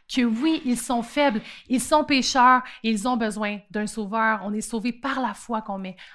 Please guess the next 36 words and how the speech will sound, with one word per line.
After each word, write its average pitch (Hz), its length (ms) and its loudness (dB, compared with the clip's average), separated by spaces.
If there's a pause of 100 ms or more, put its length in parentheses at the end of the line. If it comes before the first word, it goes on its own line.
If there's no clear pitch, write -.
en 196 120 -4
Jésus-Christ. 196 680 -8 (460)
Un 247 100 4
Pierre 294 340 6
cinq, 302 480 2 (120)
cinq 254 260 2
à 226 100 8
six 294 260 -6
nous 254 100 2
dit, « 233 240 0
Revêtez-vous 277 880 0
d'humilité, 226 880 -4 (680)
car 226 220 6
Dieu 269 300 2
s'oppose 247 640 0
aux 208 120 -6
orgueilleux, 185 500 -8 (400)
mais 208 140 0
il 208 100 -2
fait 202 160 -6
grâce 226 640 -2
aux 202 200 -10
humbles. » - 340 -14 (380)
Humili-, 320 500 4
humiliez-vous 302 540 4
donc 294 380 6
sous - 180 -6
la 233 160 6
main 302 400 4
puissante 254 560 -2
de 226 100 0
Dieu, 202 320 -4 (260)
afin 226 340 -2
qu'il 214 200 -6
vous 196 260 -6
élève 185 360 -8